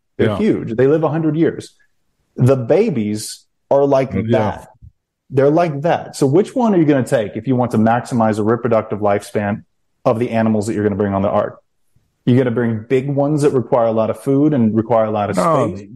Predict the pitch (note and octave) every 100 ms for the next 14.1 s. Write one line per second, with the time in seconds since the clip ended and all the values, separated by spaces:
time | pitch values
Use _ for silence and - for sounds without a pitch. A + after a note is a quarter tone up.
0 | B2+ C#3 C#3 F3 E3 F3 F#3 F#3+ D3+ A2
1 | F2+ G2+ - D3 D3 C#3 D3+ - - _
2 | - C3+ D#3 B2+ C#3 D#3 E3 D3+ F3+ D#3+
3 | - D#3+ E3+ G3+ D#3+ C3 E3 A#2+ G#2 G2+
4 | - A2+ A3+ F3+ E3+ A2+ G#2+ B2+ E3+ F3
5 | D#3+ E3 D#3 G#2+ G2 - - - _ -
6 | - D3+ B2+ A#2+ - G#2 F#2 - _ _
7 | _ _ - - - - - - - -
8 | - D3+ C#3 - F3 D#3+ - - D#3 D3
9 | F#3 A#2 A2 - - - - _ D#3 E3
10 | - - C#3+ A#2+ - B2+ A2 G3+ F#3 -
11 | G3 F#3+ F3 F3 F#3 F#3 E3+ E3 C3+ C#3+
12 | C#3 B2+ B2 B2 D3 D3 D#3+ D3+ C#3+ B2+
13 | A#2 - C3+ D3 C#3 A2+ A2+ G#2 - -
14 | -